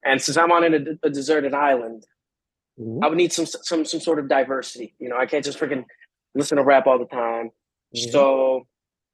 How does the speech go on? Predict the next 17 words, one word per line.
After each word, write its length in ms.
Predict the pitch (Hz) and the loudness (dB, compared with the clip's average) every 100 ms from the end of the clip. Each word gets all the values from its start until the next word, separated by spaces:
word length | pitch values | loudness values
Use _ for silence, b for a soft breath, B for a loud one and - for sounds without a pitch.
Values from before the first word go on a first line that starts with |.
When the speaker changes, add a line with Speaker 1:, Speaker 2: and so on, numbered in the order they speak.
| _ | _
Speaker 1:
definitely 1000 | 156 156 170 170 160 160 156 156 151 151 _ _ _ _ _ | -2 -2 -2 -2 0 0 0 0 -2 -6 _ _ _ _ _
uno 220 | 139 147 | -8 -4
de 60 | 156 | -2
los 120 | 151 | -2
álbums 920 | 151 151 143 151 147 147 139 - - _ _ _ _ _ _ _ _ _ _ _ _ _ _ _ | -2 -4 -4 -6 -6 -8 -10 -14 -18 _ _ _ _ _ _ _ _ _ _ _ _ _ _ _
de 160 | 135 135 | -4 -4
Héctor 320 | - 139 135 | -2 -2 2
Lavoe. 380 | 127 123 165 170 _ _ _ _ _ _ _ _ _ _ | 2 4 2 0 _ _ _ _ _ _ _ _ _ _
Speaker 2:
Okay. 200 | 131 180 226 - _ _ _ _ _ _ _ _ _ _ _ - | -4 -4 -4 -10 _ _ _ _ _ _ _ _ _ _ _ -6
Speaker 1:
De 140 | 127 | -6
Héctor 280 | 123 131 127 | -4 -2 0
Lavoe, 800 | 123 123 139 151 147 147 147 143 _ _ _ - | 0 2 2 4 4 4 0 -4 _ _ _ -10
el 200 | 127 123 | -10 -8
que 100 | 127 | -12
incluye 760 | 123 143 151 165 165 160 151 - | -8 0 4 6 6 6 2 -2
el 200 | 151 147 | -2 0
cantante, 640 | 143 139 135 127 117 | -4 -4 -8 -8 -12